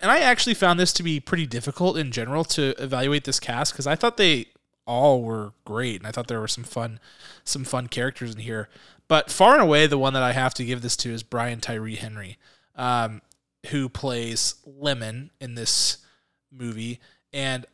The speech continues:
I love Brian Tyree Henry. I find him to be increasingly one of the people that I am just ecstatic to see on a cast list. Um, loved him in Atlanta, loved him in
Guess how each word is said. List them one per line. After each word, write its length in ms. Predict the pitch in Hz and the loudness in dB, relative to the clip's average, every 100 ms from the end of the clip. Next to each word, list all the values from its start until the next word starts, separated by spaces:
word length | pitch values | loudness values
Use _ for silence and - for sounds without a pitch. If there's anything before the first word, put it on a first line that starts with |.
| _ | _
I 160 | 151 220 | 4 6
love 300 | 214 175 170 | 8 6 6
Brian 240 | 185 185 | 4 4
Tyree 320 | 180 185 190 190 | 6 6 6 4
Henry. 320 | 190 196 196 | 2 2 2
I 160 | 175 | 2
find 300 | 175 190 175 | 4 4 4
him 200 | 160 160 | 2 0
to 140 | 156 156 | 0 -2
be 480 | 143 139 135 127 113 _ _ _ _ | 0 2 2 0 -4 _ _ _ _
increasingly 920 | 160 156 - 185 185 - 180 170 160 160 | -2 -2 0 2 4 2 2 2 4 2
one 240 | 147 147 143 | 2 2 0
of 140 | 127 | -2
the 80 | 135 | -6
people 340 | - 151 147 | -4 -2 -2
that 240 | 139 131 - | 2 2 2
I 140 | 127 | 0
am 200 | 135 135 | 2 0
just 260 | 120 131 - | -4 -4 -4
ecstatic 580 | 127 - - 127 135 139 | -2 -2 0 0 0 0
to 120 | - | -2
see 400 | - 151 139 139 - - - _ | -2 0 0 -2 -4 -18 -20 _
on 100 | 143 | -2
a 60 | 131 | 0
cast 440 | 139 131 135 - | 0 2 2 2
list. 380 | 151 151 - - _ _ _ | 2 2 0 -4 _ _ _
Um, 300 | 123 120 120 | -4 -4 -4
loved 340 | 135 151 151 | 4 4 4
him 100 | 170 151 | 0 0
in 80 | |
Atlanta, 840 | 143 127 139 151 151 147 139 139 135 - _ | 0 -2 0 2 4 4 4 4 0 -8 _
loved 300 | 143 143 139 | -2 -2 -2
him 100 | 147 | -6
in 240 | 143 139 | -6 -8